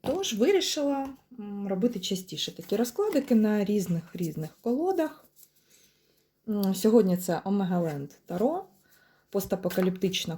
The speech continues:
колода. У нас буде вісім варіантів. М, я цього разу пропишу тайм-коди. Ви можете загадати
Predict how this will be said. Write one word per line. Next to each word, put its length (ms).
колода. 460
У 20
нас 180
буде 220
вісім 460
варіантів. 840
М, 480
я 580
цього 260
разу 260
пропишу 460
тайм-коди. 640
Ви 260
можете 380
загадати 680